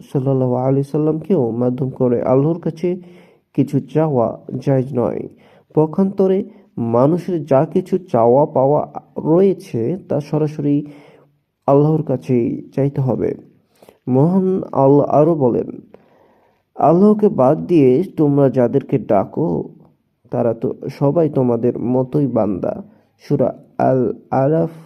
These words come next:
সাত নম্বর সূরার একশো চুরানব্বই নম্বর আয়াত। তারা, তারা তো মৃত, প্রাণহীন এবং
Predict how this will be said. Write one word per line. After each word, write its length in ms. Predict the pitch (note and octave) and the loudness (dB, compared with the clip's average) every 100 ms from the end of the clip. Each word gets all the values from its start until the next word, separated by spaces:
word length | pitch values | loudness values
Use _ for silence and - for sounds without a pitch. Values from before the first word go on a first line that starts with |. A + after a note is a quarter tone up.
| - _ _ _ _ | -20 _ _ _ _
সাত 260 | C3 B2+ B2 | -8 -6 -4
নম্বর 360 | A#2+ A#2 A#2+ - - | -2 0 -2 -4 -18
সূরার 640 | - - B2+ B2 A2+ - - _ - | -10 -4 0 0 -2 -6 -18 _ -6
একশো 440 | A#2 B2+ - B2 - - | -4 -4 -6 -8 -8 -6
চুরানব্বই 720 | E3 D#3+ C3 - G2+ G2+ - G3+ _ _ - | -4 -2 -4 -4 -2 -4 -4 -12 _ _ -8
নম্বর 300 | A2+ F2 - | -6 -6 -4
আয়াত। 300 | - E2 - - _ _ _ | -4 -4 -6 -14 _ _ _
তারা, 380 | E3 F3 D3 - - _ _ _ _ _ - | 2 2 0 -6 -20 _ _ _ _ _ -2
তারা 220 | D3 E3+ | 2 2
তো 300 | F3 E3+ - | 2 0 0
মৃত, 440 | C#3 B2+ D#3+ E3+ A#2+ - - - - | 0 2 0 0 -4 -4 -8 -20 -4
প্রাণহীন 720 | D3 D3 F3 D#3 C#3 A2 - - | 2 2 2 -2 -2 -2 -6 -6
এবং 480 | C3+ C3+ C3 C3 | 0 2 2 0